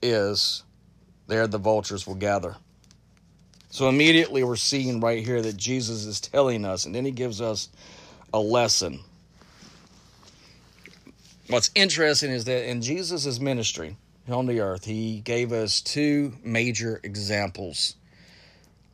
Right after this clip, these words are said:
of his return. The first was gonna be his return from the dead, where he was gonna be crucified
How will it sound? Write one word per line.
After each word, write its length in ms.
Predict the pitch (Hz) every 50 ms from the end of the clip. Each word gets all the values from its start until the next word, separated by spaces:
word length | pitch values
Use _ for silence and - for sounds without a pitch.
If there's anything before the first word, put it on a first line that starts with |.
| _ -
of 320 | 120 120 117 117 117 107 98
his 680 | - - - 120 117 113 107 107 107 101 95 - - - - _ _ _ _ _ _ _ _ _ _ _ _ _ _ _ - -
return. 540 | 107 110 95 - 117 120 117 101 92 - - - _ _ _ _ _ _ _ _ _ _ _ _ - - _ _ _ _ _ _ _ _ _ _ _ _ _ _ _ _ _ _ _ _ -
The 140 | 113 113
first 420 | 104 - 143 147 151 147 139 - -
was 180 | 131 120 110
gonna 200 | 104 127 123 120
be 220 | 110 117 113 113 110
his 260 | 107 113 110 98 -
return 360 | 104 101 - 113 113 113 113
from 180 | 107 - 107 104
the 60 | 98
dead, 560 | 92 90 87 117 104 95 85 71 60 57 - - _ _ _ _
where 100 | - -
he 60 | 95
was 140 | 104 107 -
gonna 100 | 113 110
be 100 | 107 123
crucified 920 | 123 - 107 104 92 - - 104 101 - 98 92 92 95 95 98 104 123